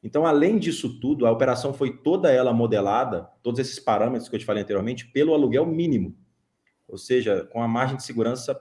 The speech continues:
enorme, porque as lojas performam muito melhor do que isso. É, além disso, temos também o aval do controlador do grupo, que tem mais de cinquenta e seis por cento do grupo.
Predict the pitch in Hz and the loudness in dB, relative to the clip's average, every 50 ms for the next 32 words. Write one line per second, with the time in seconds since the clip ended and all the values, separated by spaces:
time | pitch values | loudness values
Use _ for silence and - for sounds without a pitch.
0 | _ - 127 131 127 123 123 131 151 151 151 143 - 123 - - 123 117 110 113 | _ -4 -2 -2 0 0 0 0 0 -2 -4 -6 -8 -10 -6 -2 -2 -2 0 0
1 | 113 120 117 117 123 117 - - - - _ - 127 127 - - - 131 135 131 | 0 0 0 -2 -4 -8 -8 -12 -16 -10 _ -4 -4 -4 -2 0 4 4 4 4
2 | 131 123 113 113 104 98 107 120 139 147 143 127 123 117 107 107 113 113 110 113 | 4 2 0 0 0 0 0 0 0 0 -2 -2 -4 -2 0 0 0 0 -2 -6
3 | 117 123 113 101 90 - - - - _ _ _ _ _ _ _ _ _ _ _ | -6 -4 -4 -4 -6 -8 -14 -20 -20 _ _ _ _ _ _ _ _ _ _ _
4 | _ _ _ _ _ - 101 101 104 104 104 101 101 - - 127 151 151 151 170 | _ _ _ _ _ -6 -2 0 0 2 2 0 0 0 2 2 4 4 4 2
5 | 165 131 120 135 143 143 120 - - - 131 135 143 139 139 139 120 123 123 131 | 0 0 0 0 0 0 -2 -6 -8 -4 -4 -4 -4 -4 -4 -2 -2 -2 0 0
6 | 131 127 120 104 95 101 117 123 143 147 139 127 - - 107 139 185 - - 156 | 2 2 2 2 0 2 2 2 2 2 0 -2 -6 -2 2 2 2 2 2 -2
7 | 135 117 131 139 139 131 117 - - 117 143 175 180 - - _ 104 104 92 101 | -2 -2 0 0 2 2 2 0 0 -2 -2 -2 -4 -12 -18 _ -10 -8 -6 -4
8 | 101 123 - - - - _ _ _ _ - _ - 113 107 104 107 107 113 120 | -4 -4 -4 -6 -10 -20 _ _ _ _ -18 _ -6 -6 -4 -4 -4 -4 -4 -4
9 | 113 - - 113 107 113 107 107 110 104 - - 104 98 - - - - 101 98 | -6 -8 -10 -10 -10 -10 -10 -8 -8 -10 -8 -6 -8 -8 -8 -12 -12 -10 -10 -10
10 | 98 92 92 98 90 101 123 - - _ | -10 -10 -10 -8 -6 -6 -6 -6 -8 _